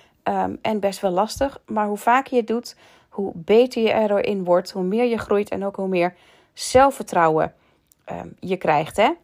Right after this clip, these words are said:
Ik weet nog wel, ehm, de, de eerste keer dat ik ging podcasten bijvoorbeeld. Eh, meer dan een jaar geleden, een jaar en een paar maanden geleden. Ik denk, ja, augustus tweeduizend tweeëntwintig ging ik in het Nederlands podcasten. Daarvoor had ik wel al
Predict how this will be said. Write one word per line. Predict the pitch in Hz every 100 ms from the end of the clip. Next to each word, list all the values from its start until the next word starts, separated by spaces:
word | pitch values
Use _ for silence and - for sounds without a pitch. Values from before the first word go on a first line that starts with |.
| _ _ _ _ _ _ _ _ - -
Ik | 175
weet | 175 175
nog | 170
wel, | 170 165 170
ehm, | 160 160 160 165 165 - _ - - - _
de, | 165 165 160 156 160 156 156
de | 165 180
eerste | 170 165 165
keer | 185 170
dat | 170 170
ik | 170
ging | - 165
podcasten | 269 349 190 170 -
bijvoorbeeld. | 170 165 165 - - - -
Eh, | - - 175 185
meer | 170 175
dan | 170 170
een |
jaar | 165 151
geleden, | 180 190 233 247
een | 247
jaar | 185 175
en | 175
een | 180
paar | 180 180
maanden | 180 185
geleden. | 190 208 233 247 247 - - - _ _
Ik | - -
denk, | 208 -
ja, | - 262 -
augustus | - - 240 247 -
tweeduizend | 220 196 190 202
tweeëntwintig | 196 226 226
ging | 226 202
ik |
in | 180
het | 170
Nederlands | 214 240 -
podcasten. | 247 - 247 240 - - 190
Daarvoor | 202 208 226
had | 220
ik | -
wel | 214 -
al | -